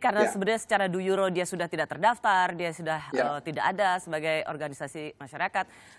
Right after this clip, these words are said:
Speaker 1: tetapi, eh, kegiatan yang dilarang. Jadi makanya terminologinya adalah bukan pembubaran, tapi pelarangan,
Speaker 2: Betul.
Speaker 1: eh, kegiatan, eh, atribut dan lain sebagainya. Saya harus
Speaker 2: Ya.
Speaker 1: menyapa dulu Wakil Ketua Umum Partai Gerindra, Fadli Zon, yang sudah, eh, juga bersama kita. Selamat malam, Bung Fadli.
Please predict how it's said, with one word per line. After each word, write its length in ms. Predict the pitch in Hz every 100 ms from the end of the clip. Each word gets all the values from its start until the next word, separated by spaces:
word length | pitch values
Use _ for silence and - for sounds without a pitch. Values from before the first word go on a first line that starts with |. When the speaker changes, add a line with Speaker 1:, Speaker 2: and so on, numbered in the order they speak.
| -
Speaker 1:
tetapi, 280 | 175 170 240
eh, 360 | - 196 185 175 - -
kegiatan 520 | 185 156 185 165 262 277
yang 40 | 196
dilarang. 320 | 180 156 135
Jadi 240 | 151 196 170
makanya 320 | 196 220 220
terminologinya 560 | 196 180 180 165 185
adalah 240 | 214 180 170
bukan 320 | 185 190 170
pembubaran, 560 | 175 160 160 220 185 151
tapi 160 | 170 196
pelarangan, 640 | - 185 170 165 165 156
Speaker 2:
Betul. 240 | 139 120 104 -
Speaker 1:
eh, 160 | 151
kegiatan, 680 | 160 143 196 190 170 156 151 151
eh, 300 | - 147 139 -
atribut 400 | 143 180 175 175
dan 160 | 156 151
lain 40 | 151
sebagainya. 300 | 143 143 143
Saya 160 | 269
harus 160 | 269 -
Speaker 2:
Ya. 80 | 247
Speaker 1:
menyapa 240 | 233 233
dulu 240 | 214 233 269
Wakil 240 | 214 226
Ketua 240 | - 226
Umum 320 | 208 214 220 208
Partai 320 | 202 202 196
Gerindra, 480 | 190 220 214 190 190
Fadli 320 | 185 180 175
Zon, 240 | 214 220
yang 80 | 190
sudah, 320 | - 196 185 - - - - -
eh, 240 | 180 175
juga 240 | 165 185 170
bersama 320 | 170 165 170
kita. 160 | 175 160
Selamat 240 | 220 220
malam, 180 | 262 277
Bung 160 | 240 233
Fadli. 320 | 214 208 240